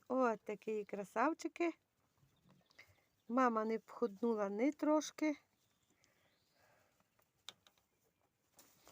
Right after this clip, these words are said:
Вже їдять сіночко, я їм понастеляла, поприбирала. Все,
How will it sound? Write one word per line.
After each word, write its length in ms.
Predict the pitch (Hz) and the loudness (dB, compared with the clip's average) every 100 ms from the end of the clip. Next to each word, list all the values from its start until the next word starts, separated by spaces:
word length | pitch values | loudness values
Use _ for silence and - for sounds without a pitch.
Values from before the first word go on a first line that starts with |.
| _ | _
Вже 140 | - 233 | -6 -4
їдять 340 | 214 202 202 | -2 -4 -6
сіночко, 760 | - 214 254 302 294 - - 277 | -10 -2 4 4 2 -2 -2 0
я 120 | 262 | 2
їм 180 | 247 240 | 0 -2
понастеляла, 840 | 214 220 - 233 233 214 240 233 | -6 -10 -8 -10 -4 0 0 0
поприбирала. 920 | 226 226 233 220 233 214 226 233 226 - - - _ _ _ _ _ _ - - - - - - - _ _ _ _ | -4 -12 -10 -8 -6 -2 0 0 -4 -8 -18 -20 _ _ _ _ _ _ -16 -16 -16 -20 -20 -20 -20 _ _ _ _
Все, 340 | - - 208 | -20 -6 -6